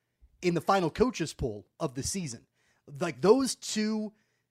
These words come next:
standards, and they have been standards for decades, both of them have Florida State in that Final Four. And you know what? I-, it's a, it's a subjective thing.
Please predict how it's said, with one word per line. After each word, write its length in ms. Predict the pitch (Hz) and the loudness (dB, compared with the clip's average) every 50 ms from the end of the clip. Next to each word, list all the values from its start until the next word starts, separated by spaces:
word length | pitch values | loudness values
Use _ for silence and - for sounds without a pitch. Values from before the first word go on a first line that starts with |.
| _ _ | _ _
standards, 680 | - - - - 208 202 208 196 143 135 113 117 120 156 | -10 -8 -2 2 2 2 2 2 0 -4 -6 -8 -6 -4
and 100 | 165 175 | -2 0
they 60 | 165 | 0
have 180 | - 185 202 175 | 2 2 2 2
been 140 | 175 156 143 | 0 -2 -2
standards 500 | - - 170 156 156 151 147 139 - - | -4 -2 -2 -2 0 -2 -4 -4 -6 -10
for 320 | - - 175 156 147 143 | -10 -4 -2 -2 -2 -2
decades, 1000 | 131 120 110 - - 196 196 - - - - 127 107 104 104 101 107 110 - - _ _ _ _ _ _ _ - | -6 -10 -10 0 2 2 2 2 -2 -8 -10 -10 -8 -10 -12 -14 -12 -12 -12 -12 _ _ _ _ _ _ _ -14
both 380 | 151 131 269 311 320 285 - | -4 2 4 4 4 4 2
of 140 | 208 160 123 | 0 -2 0
them 360 | 120 127 113 104 98 104 107 _ _ _ _ _ - | -4 -6 -6 -6 -10 -12 -16 _ _ _ _ _ -2
have 180 | - 190 180 - | 2 2 2 2
Florida 360 | - 185 190 196 202 185 165 | 0 4 4 4 4 4 0
State 360 | - - - 170 151 160 165 - | -2 0 2 2 2 2 -2 -2
in 200 | - 175 170 170 | 0 0 0 2
that 220 | 165 151 147 131 - | 2 0 -2 -2 -4
Final 280 | - 143 131 120 117 | -6 -6 -4 -4 -8
Four. 360 | - - - 123 107 - - _ _ _ _ _ _ _ _ _ _ _ _ - | -10 -10 -10 -10 -10 -10 -16 _ _ _ _ _ _ _ _ _ _ _ _ -6
And 100 | 175 185 | 0 2
you 80 | 190 | 6
know 120 | 214 233 240 | 8 8 10
what? 180 | 233 220 214 - _ _ _ _ - - | 8 8 4 0 _ _ _ _ -20 -16
I-, 140 | - - - - | -14 -14 -10 -2
it's 240 | 208 226 - - 240 | -2 -2 -2 2 2
a, 220 | 226 202 170 147 - _ _ _ _ - | 2 2 2 -2 -8 _ _ _ _ -8
it's 180 | 190 196 147 | -8 -6 -4
a 40 | 175 | -2
subjective 600 | - - 190 156 123 - 220 214 - - 233 175 | -2 -2 -2 -2 2 2 2 2 2 0 -2 -2
thing. 440 | - - - 165 147 143 143 143 - | -2 -4 -2 -2 -2 0 -2 -4 -8